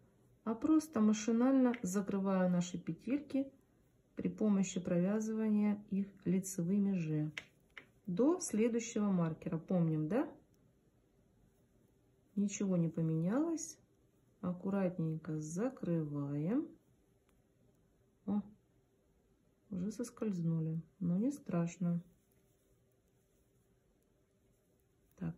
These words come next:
это у нас уже, кстати говоря, третье закрытие из пяти. Осталось совсем немного, потерпим. Убрали маркер. Самостоятельно провязываем оставшиеся петельки до конца ряда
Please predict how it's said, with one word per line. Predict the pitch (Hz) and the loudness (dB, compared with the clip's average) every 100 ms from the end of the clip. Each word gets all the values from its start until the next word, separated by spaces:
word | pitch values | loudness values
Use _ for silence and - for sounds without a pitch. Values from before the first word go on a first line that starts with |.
| - | -4
это | 202 220 | 0 4
у | |
нас | 208 208 | 4 4
уже, | 196 208 | 0 -4
кстати | - 208 202 | -2 -2 0
говоря, | 196 202 202 196 | 2 2 4 2
третье | 190 208 214 185 | 2 2 2 2
закрытие | 170 180 - 196 - 165 | 2 2 2 0 2 0
из | 185 - | 0 -4
пяти. | - 165 - 185 247 349 - - - - | -4 -4 -2 0 0 0 -8 -16 -14 -4
Осталось | 190 - 262 294 285 - | -4 -2 2 4 2 2
совсем | 269 - 269 277 | 0 2 2 4
немного, | 277 277 294 359 254 254 262 262 | 4 4 4 2 2 4 2 0
потерпим. | 247 247 214 208 - 208 214 - _ _ - | -4 -2 0 0 0 0 0 -8 _ _ -2
Убрали | 208 208 180 165 170 - _ _ - | 2 4 4 4 0 -4 _ _ -4
маркер. | 180 269 302 302 294 - - - _ _ _ _ _ _ _ _ | 0 2 2 0 -2 -10 -14 -16 _ _ _ _ _ _ _ _
Самостоятельно | - 220 247 - 285 277 233 185 175 | -2 2 2 6 8 8 8 6 4
провязываем | 175 208 220 202 175 170 165 165 - | 2 2 4 4 2 0 0 0 0
оставшиеся | 190 - 226 214 - 185 196 | -2 0 -2 -2 -2 -2 -2
петельки | 190 190 - 180 - | -2 -2 0 0 0
до | 170 175 | 0 0
конца | 180 180 - 175 | 0 -2 0 0
ряда | 165 175 233 320 339 | 2 0 0 -2 -4